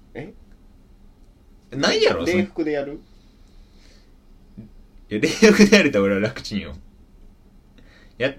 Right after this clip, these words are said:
Speaker 2: 着替えた方がいい？
Speaker 1: やろ。そう。あれになるで、俺ら最初の。
Speaker 2: <laughs> はいはい。でも俺十万の礼服やで。
Speaker 1: わからんよ。二万も十万も買う？わからん。
Speaker 2: いや、着替えた方がいいか。
Speaker 1: 黒さ。黒さ。漆黒さが変わってくる。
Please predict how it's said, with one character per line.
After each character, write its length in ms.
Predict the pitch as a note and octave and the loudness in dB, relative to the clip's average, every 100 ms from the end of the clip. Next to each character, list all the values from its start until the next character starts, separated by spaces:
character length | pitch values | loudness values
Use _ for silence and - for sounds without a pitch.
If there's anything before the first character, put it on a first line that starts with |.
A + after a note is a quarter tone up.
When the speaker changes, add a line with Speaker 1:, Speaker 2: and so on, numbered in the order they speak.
| - | -14
Speaker 2:
着 140 | - | -6
替 60 | C#3+ | -4
え 40 | |
た 60 | F#2 | -4
方 40 | |
が 60 | E2+ | -6
い 80 | F#2+ | -8
い？ 80 | B2+ - - - - - - - - - - | -10 -20 -20 -20 -20 -20 -20 -20 -20 -20 -20
Speaker 1:
や 120 | - | -20
ろ。 80 | - - - - - - - - - - | -20 -20 -20 -20 -20 -20 -20 -20 -20 -20
そ 140 | - F#2+ | -20 -20
う。 60 | - - - - | -20 -20 -20 -12
あ 100 | A#2+ | -8
れ 140 | C#3 | -6
に 120 | D3 | -6
な 80 | A2 | -8
る 100 | F2 | -10
で、 80 | - - | -16 -12
俺 220 | G#2 A2 | -8 -8
ら 80 | F2+ | -10
最 240 | - G2 | -10 -10
初 200 | G2+ A#2 | -8 -10
の。 40 | |
Speaker 2:
<laughs> 560 | F#2 - C#4 - - - | -8 -10 -12 -18 -20 -6
は 100 | G#2 | -4
い 80 | G#2 | -4
は 60 | |
い。 180 | F2 E2+ - - - | -6 -12 -18 -10 6
で 100 | G#3 | 6
も 80 | |
俺 120 | F#3 D#3+ | 8 4
十 240 | E3 B3+ | 2 2
万 160 | F4+ B2+ | 0 -2
の 80 | |
礼 120 | F#2+ F#2 | -6 -6
服 140 | - | -8
や 60 | E2 | -12
で。 140 | - - - - - - | -14 -20 -20 -20 -20 -20
Speaker 1:
わ 80 | - | -20
か 180 | - F#3 | -20 -20
ら 60 | |
ん 40 | D#3+ | -20
よ。 60 | B2+ - - D#4+ - - - - | -20 -20 -20 -18 -14 -14 -16 -12
二 160 | G#2 | -10
万 160 | B2+ B2+ | -10 -10
も 100 | F#2+ | -12
十 100 | A#2 | -12
万 120 | B2 | -14
も 60 | F#2+ | -14
買 140 | B2 | -16
う？ 20 | |
わ 40 | C#3 - - - - - - - - _ - - - - C4+ C4+ G#3+ - - - | -18 -20 -20 -20 -20 -20 -20 -20 -20 _ -20 -20 -20 -18 -12 -12 -12 -16 -10 -10
か 200 | - D#3 | -10 -16
ら 60 | E3 | -14
ん。 40 | |
Speaker 2:
い 20 | |
や、 60 | F2+ | -14
着 120 | - | -8
替 80 | G2+ | -6
え 20 | |
た 80 | E2+ | -6
方 40 | |
が 60 | D#2+ | -12
い 40 | |
い 40 | D2+ | -16
か。 120 | - | -10
Speaker 1:
黒 220 | C3 C#3 | -8 -8
さ。 220 | D3 C3+ - - - - C#4 - | -8 -12 -14 -20 -20 -8 -6 -2
黒 180 | D#3+ | -2
さ。 200 | D#3 D3 - | -2 -8 -12
漆 300 | - - - | -14 -14 -8
黒 180 | F3 E3 | -6 -6
さ 160 | - | -6
が 120 | D#3 D3+ | -6 -4
変 120 | C#3+ | -6
わ 60 | |
っ 40 | D3+ | -8
て 80 | C3 | -12
く 80 | |
る。 100 | G2 | -16